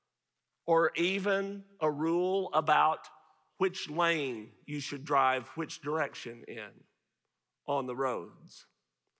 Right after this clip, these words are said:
If there were no one to make sure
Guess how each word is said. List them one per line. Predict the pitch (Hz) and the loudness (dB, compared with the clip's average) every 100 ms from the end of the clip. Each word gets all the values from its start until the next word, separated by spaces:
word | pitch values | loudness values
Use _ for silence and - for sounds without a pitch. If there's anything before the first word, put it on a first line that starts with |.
| _ _ _ _ - | _ _ _ _ -8
If | 151 | -2
there | 180 175 | 0 2
were | 165 185 202 | 2 2 4
no | 180 165 | 4 4
one | 147 143 120 107 120 | 2 2 0 -4 -10
to | 131 | -6
make | 135 160 156 | 0 0 0
sure | - - 175 151 110 - | -6 -4 -2 0 -2 -6